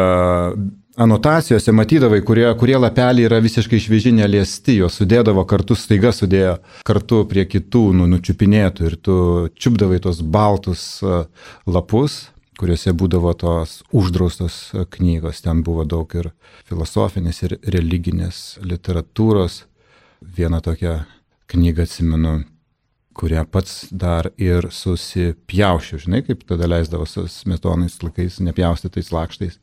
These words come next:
Pasiimi tą knygą, reiškia, niekam nebuvo įdomi, o, o man jinai buvo labai svarbi. Aš pats ją susipjausčiau ten, nežinau. Tai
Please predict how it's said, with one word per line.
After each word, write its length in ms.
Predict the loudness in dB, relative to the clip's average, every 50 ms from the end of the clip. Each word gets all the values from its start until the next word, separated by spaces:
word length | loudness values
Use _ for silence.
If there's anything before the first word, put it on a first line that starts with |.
| _ _
Pasiimi 480 | _ -10 -10 -8 -4 0 2 2 2 0
tą 120 | 0 -4 -2
knygą, 280 | 0 0 2 2 2
reiškia, 280 | 2 0 -2 -2 0 0
niekam 280 | 0 0 0 0 -2
nebuvo 300 | 0 0 0 -2 -2 -4
įdomi, 260 | -4 -2 -4 -4 -4 -4
o, 220 | -6 -6 -8 -10
o 120 | -6 -4 -2
man 180 | -2 -2 -2 -4
jinai 120 | -6 -6 -8
buvo 160 | -8 -8 -10
labai 180 | -10 -10 -12
svarbi. 320 | -14 -12 -12 -14 -12 -12 -14
Aš 60 | -8
pats 220 | -6 -6 -6 -6 -6
ją 80 | -8 -8
susipjausčiau 680 | -8 -10 -12 -12 -12 -10 -8 -6 -6 -6 -8 -10 -16 -18
ten, 160 | -16 -18 -18
nežinau. 560 | -18 -20 -20 _ _ _ _ -14 -6 -4 -4 -4
Tai 240 | 0 2 4 4